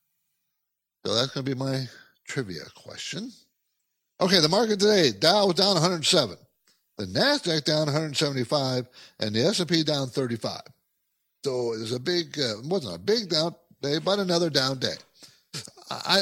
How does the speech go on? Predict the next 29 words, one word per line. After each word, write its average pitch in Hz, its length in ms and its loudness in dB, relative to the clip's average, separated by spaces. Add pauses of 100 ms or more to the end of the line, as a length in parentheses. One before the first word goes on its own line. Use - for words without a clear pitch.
wouldn't, 165 340 -2
shouldn't 220 360 2
be 160 100 4
surprised 127 560 0 (160)
with 160 100 -2
the 131 100 -2
Fed 151 340 2
coming 127 260 -2
out, 123 280 2
the 117 100 -4
meeting 143 300 4
today, 107 300 0
and 107 80 -2
they're 113 100 -4
coming 123 280 -2
out 117 160 0
tomorrow 123 360 -2 (360)
with 151 180 -4
their 117 120 -4
announcement 113 520 -2
of 101 80 -6
what 110 140 -8
they're 104 100 -6
gonna 107 160 -6
do. 101 240 -4
The - 420 -18
market 151 300 -2
doesn't 123 300 0
like 113 220 0